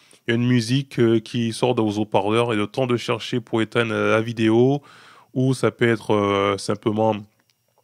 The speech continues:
euh, un audio, c'est un peu pénible. Donc avec cette option, vous allez pouvoir cocher une case. Donc cette option n'est pas activée par défaut et après vous serez tranquille.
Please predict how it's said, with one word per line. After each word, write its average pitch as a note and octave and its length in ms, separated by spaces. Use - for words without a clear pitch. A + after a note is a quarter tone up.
euh, G#2+ 480
un B2 200
audio, A#2+ 520
c'est - 160
un A#2+ 80
peu D3+ 160
pénible. G#2+ 400
Donc - 220
avec A#2 220
cette - 260
option, C#3 500
vous A#2 80
allez A2+ 180
pouvoir A2+ 420
cocher C#3+ 340
une A2+ 160
case. C3 300
Donc A2+ 100
cette C3 160
option D#3+ 300
n'est B2 100
pas - 160
activée C3+ 380
par A#2 220
défaut C3 440
et A#2+ 120
après A2 340
vous C3 120
serez B2 280
tranquille. B2 380